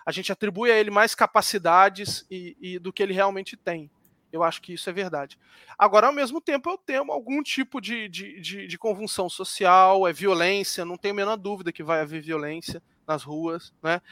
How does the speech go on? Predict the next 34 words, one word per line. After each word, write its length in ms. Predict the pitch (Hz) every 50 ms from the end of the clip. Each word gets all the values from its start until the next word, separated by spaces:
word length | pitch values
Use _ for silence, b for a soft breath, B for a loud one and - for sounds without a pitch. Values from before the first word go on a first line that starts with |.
| b b b
Que 120 | - - 170
os 180 | 156 - - - -
eleitores 520 | 180 170 170 156 - - 196 208 202 -
do 100 | 185 190
Lula 240 | 175 170 165 165 156
vão 120 | 151 160
ser 160 | 143 - - 170
hostilizados, 760 | 156 - - 175 156 147 143 156 156 156 160 165 165 - b b b b b b
que 80 | - 175
pode 260 | - 190 190 170 185
haver 160 | 165 151 160
reação 520 | 139 165 165 160 - - - 180 175 175
também 400 | - - 165 156 156 170 170 170
por 200 | 156 - 143 -
parte 340 | _ - 165 151 - - 170
dos 160 | 156 151 147
eleitores 480 | 165 160 156 147 - - 160 160 151 147
hostilizados, 760 | 151 - - - 165 156 143 139 156 147 147 143 - - b b b b b b _
que 160 | - 196 185
haja 220 | 170 165 160 170 165
violência 460 | 147 180 175 165 165 160 156 - 170
dos 140 | 156 156 147
dois 240 | 165 160 151 139 151
lados. 280 | 165 170 180 175 165
Não 120 | 165 156 -
tô 120 | - 175
comparando, 680 | - 185 175 156 - 180 160 151 151 156 175 208 180 156
é 40 |
claro 320 | - - 156 160 170 165 160
que 120 | - 151
o 40 | 151
lado 240 | 151 156 165 160 156
do 100 | 151 156
Bolsonaro 480 | 156 151 - - 147 160 165 175 -